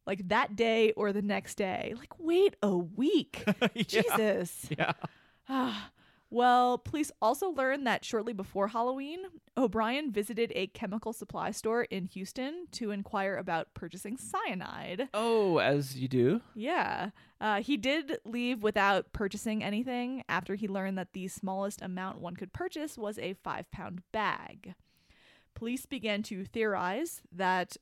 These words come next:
Speaker 1: O'Brien had tampered with the candy in order to kill his children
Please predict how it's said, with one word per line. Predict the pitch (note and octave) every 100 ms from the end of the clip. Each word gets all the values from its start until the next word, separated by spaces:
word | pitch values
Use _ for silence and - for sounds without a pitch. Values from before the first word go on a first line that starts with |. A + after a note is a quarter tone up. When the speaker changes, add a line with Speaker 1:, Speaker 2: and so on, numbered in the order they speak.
| -
Speaker 1:
O'Brien | G#3 F#3 A3+ F4+ B3+
had | G3+ G#3
tampered | - F#3+ F#3
with | F3+
the | -
candy | - G3 F#3 F#3+ A3
in | G#3 E3+
order | E3+ F3
to | F3 -
kill | E3+ - G3
his | F#3
children | - F#3 F#3 G#3+ D4+